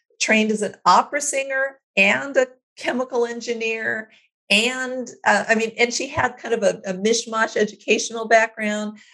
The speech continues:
Uh, there was somebody who was into, like, crystals. There was somebody who just had a breakup. I mean, there were all these different life experiences and combinations. So rather than look at this room and say, "Okay, they're all engineers,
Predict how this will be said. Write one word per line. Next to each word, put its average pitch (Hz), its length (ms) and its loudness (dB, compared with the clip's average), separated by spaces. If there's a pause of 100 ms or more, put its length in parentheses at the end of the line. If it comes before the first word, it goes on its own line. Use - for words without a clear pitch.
(140)
Uh, 175 200 4
there 196 120 2
was 196 160 0
somebody 214 240 -4
who 202 360 -8
was 190 160 -2
into, - 180 -6
like, - 240 -2
crystals. 208 680 0
There 202 80 -4
was - 100 -10
somebody 240 240 -4
who 202 80 2
just 240 280 -4
had 285 180 0
a 233 100 0
breakup. 254 480 2
I 233 80 -2
mean, 269 100 -2
there 285 100 0
were 269 120 -2
all 294 180 2
these 349 160 -4 (140)
different 247 580 -2 (560)
life 214 440 4
experiences 220 840 -4
and 185 140 -12
combinations. 196 760 -4 (180)
So 285 180 4
rather 277 300 4
than 220 140 -2
look 226 160 2
at 240 80 -2
this 220 160 -8
room 214 140 -2
and 196 80 -6
say, 190 200 4
"Okay, 208 200 -4
they're 180 160 -4
all 175 160 -4
engineers, 165 540 -10